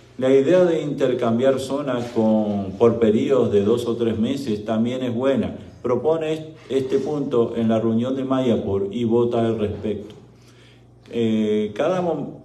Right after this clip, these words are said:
momento en compañía de Prabhupada es aleccionador. Aún ante los acontecimientos más triviales, su proceder siempre es justo y atinado.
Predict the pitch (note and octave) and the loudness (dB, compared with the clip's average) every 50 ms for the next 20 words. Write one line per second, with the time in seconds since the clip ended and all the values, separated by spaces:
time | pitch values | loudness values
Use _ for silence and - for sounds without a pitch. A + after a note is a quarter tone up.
0 | - - B2 B2+ A#2+ A#2 B2 B2+ - - - C#3 A2 - A#2 A2 A2 A2 - - | -12 -6 -4 0 0 0 0 0 -2 -4 -4 -6 -2 0 2 2 2 0 -2 -4
1 | - G#2+ A2 A2 A2 G#2+ G#2+ G#2 G#2 - A#2 A2 G#2+ - A2 G#2+ G#2+ A2+ B2+ B2+ | -6 -4 -2 0 0 0 0 0 -2 0 0 0 0 0 0 0 0 0 0 2
2 | B2 A#2+ A#2 A#2+ A#2+ A#2+ - - - - B2+ A#2+ A2+ G#2+ G#2+ G#2 G#2 - - B2+ | 4 4 6 6 4 4 4 2 2 2 2 2 4 4 2 2 0 0 2 4
3 | D#3+ - - - - - - A#2 A#2 A2+ A#2 A#2 A#2 A#2 - - - A#2 A2+ A2 | 4 4 2 0 -6 -6 -2 0 2 4 4 4 4 2 -4 -6 -2 0 2 2
4 | G#2+ G#2 G#2 G2 G2+ G#2+ A2+ G#2 - - - - - - - - - - - A2 | 2 2 2 4 4 4 4 4 4 2 -2 -4 -10 -14 -18 -20 -18 -8 -2 0
5 | A2+ A#2 C#3 F3 F#3 E3+ D#3 C#3+ C#3 C3+ C3 - - - - - - - - - | 2 2 2 2 2 0 0 0 -2 -2 -4 -6 -10 -14 -20 -20 -20 -20 -14 -8
6 | B2 B2+ B2+ C3 C3 C3+ C3 B2 A#2+ A#2+ A#2+ A#2+ A#2+ A#2 A#2 - A#2+ A#2+ A#2 B2 | -4 -4 -2 -2 0 0 2 2 4 4 4 4 2 0 -4 -4 -2 -2 0 0
7 | A#2+ A#2 A2+ A#2+ A#2+ A#2 A#2 A2+ A2 A2 B2 C#3 D3+ D3+ - - A#2 G#2+ G#2 - | 0 0 0 0 -2 -2 0 2 2 2 2 2 -2 -4 -2 -2 -2 -2 -2 -4
8 | - A2+ A#2+ B2 C#3 D3+ D3+ - C#3 C3+ A#2+ A#2 B2+ C3 B2 G#2+ F#2 F2+ E2+ - | -4 -4 -4 -2 -4 -4 -4 -4 -4 -2 0 0 2 2 2 2 0 -2 -4 -6
9 | - - - - - - - - A#2+ - - B2+ B2+ - - A#2+ A#2 B2+ C#3+ D#3+ | -8 -12 -16 -20 -20 -14 -8 -6 -6 -4 -2 -2 -2 0 0 0 2 4 4 4
10 | D#3 - - - C#3+ C#3 C#3 - C3+ B2+ B2+ C3 C3 - - C3+ C#3+ C#3 - - | 4 2 0 -2 -4 -4 -2 -2 -2 0 0 0 0 0 -2 -4 -6 -6 -6 0
11 | C#3 C#3 C#3 C#3 - - A#2 A#2+ A#2 A2 G#2+ - - A2 G2+ G#2 A2 A2 G#2 - | 2 2 4 4 2 0 0 2 2 2 2 0 -2 -2 -2 0 0 0 0 -2
12 | - - - | -4 -6 -10